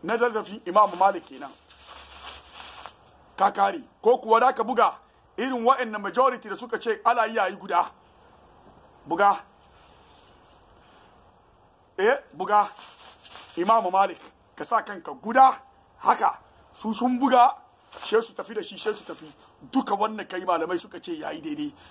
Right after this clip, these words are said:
Ka yi kokari ka sha mini wannan video. Ni ne naku abokin malum Mangana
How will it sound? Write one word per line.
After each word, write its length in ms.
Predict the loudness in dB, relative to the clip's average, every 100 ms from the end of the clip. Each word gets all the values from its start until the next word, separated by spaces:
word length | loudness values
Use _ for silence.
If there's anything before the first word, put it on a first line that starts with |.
| _
Ka 100 | -6
yi 80 | -6
kokari 400 | -4 -6 -8 -12
ka 100 | -10
sha 160 | -6 -6
mini 140 | -4
wannan 280 | -4 -4 -8
video. 240 | -6 -6
Ni 140 | -4 -4
ne 100 | -2
naku 260 | -2 0
abokin 340 | -2 -2 -6 -8
malum 280 | -6 -6
Mangana 540 | -10 -6 -2 0 0